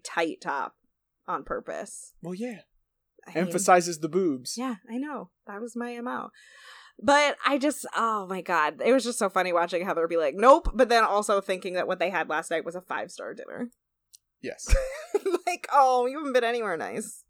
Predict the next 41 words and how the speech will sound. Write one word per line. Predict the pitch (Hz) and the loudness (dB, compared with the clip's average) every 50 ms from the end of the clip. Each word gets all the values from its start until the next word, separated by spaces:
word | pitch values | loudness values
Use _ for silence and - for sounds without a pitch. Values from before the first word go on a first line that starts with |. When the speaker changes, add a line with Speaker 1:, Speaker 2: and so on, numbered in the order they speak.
| _ _ | _ _
Speaker 1:
<laughs> | _ _ _ - | _ _ _ -4
Oh, | 262 302 - - 240 226 220 220 | -4 -4 -2 -2 -4 -4 -4 -6
I'm | 220 240 262 | -8 -8 -8
sorry. | - - 170 - - 87 - - _ _ _ _ _ _ _ - | -6 -6 -6 -6 -6 -10 -12 -14 _ _ _ _ _ _ _ 0
Speaker 2:
Jumping | - 180 185 185 202 196 185 180 - - | 2 2 2 4 2 0 0 -2 -6 -4
to | 156 143 143 139 135 131 127 123 117 135 - _ - | -2 -2 -2 -2 -4 -6 -6 -8 -12 -14 -20 _ -2
dinner | - 180 175 160 143 | 0 0 2 2 -2
time | - - 135 123 117 123 135 151 170 175 _ _ - | -2 0 0 0 2 0 -2 -4 -6 -10 _ _ -10
with | 127 120 - - | -8 -8 -8 -8
Heather | - - 127 123 113 117 117 107 | -6 -2 -2 0 0 0 -2 -2
and | 98 104 101 | -4 -6 -4
Brett. | - 127 131 135 156 233 | -2 0 2 2 2 2
Speaker 1:
We | 269 285 277 | 2 0 0
do | 226 233 277 302 311 | 0 0 0 0 0
need | 330 349 320 277 | 0 -2 -4 -2
to | 254 | 0
talk | 269 233 233 | 0 0 2
about | 220 202 202 | 2 0 0
Heather's | 202 180 180 175 175 185 170 | 0 0 0 0 0 -2 -4
dress | - - 170 160 160 165 165 - - - - - - _ _ _ _ _ _ _ _ _ _ 196 | -4 -2 0 0 0 0 -4 -6 -10 -10 -10 -10 -12 _ _ _ _ _ _ _ _ _ _ -14
very | 175 175 196 185 180 170 | -4 -2 0 0 0 -2
quickly. | - - 156 - - - - 170 - - - - | -4 -6 -8 -8 -6 0 0 2 2 2 -2 -6
<laughs> | _ _ _ _ _ _ - | _ _ _ _ _ _ 2
Speaker 2:
It | 175 196 185 | 2 4 6
doesn't | 220 247 277 302 339 339 311 | 4 2 2 2 -2 -4 -4
seem | - - - 226 240 247 240 233 233 220 208 - _ _ _ - | -6 -6 -4 -4 -4 -4 -4 -6 -6 -10 -14 -16 _ _ _ 2
like, | 170 175 175 190 180 | 2 4 4 4 6
well, | 180 175 165 151 139 - _ _ _ - _ _ _ _ _ | 8 10 10 10 8 2 _ _ _ -20 _ _ _ _ _
she | - - 190 | -2 0 2
walks | 175 190 285 320 370 - - | 8 10 12 12 12 10 8
up, | 175 165 175 - - | 8 8 8 8 4
Brett | 165 156 160 151 - | 4 4 4 4 4
says, | - 151 139 127 127 | 2 0 0 0 4
"Baby, | 143 165 175 180 185 165 | 6 6 6 6 4 4
that | 147 139 139 | 4 2 2
may | 151 170 | 2 0
be | 165 151 135 | 0 0 -4
the | 135 | -4
sexiest | 131 - - 135 127 - - 131 123 117 - | -4 -2 -2 -2 -4 -4 -6 -6 -6 -6 -6
dress | - 117 107 - - - | -6 -6 -6 -4 4 6
ever." | 202 185 139 131 123 135 - | 6 8 8 6 2 0 -2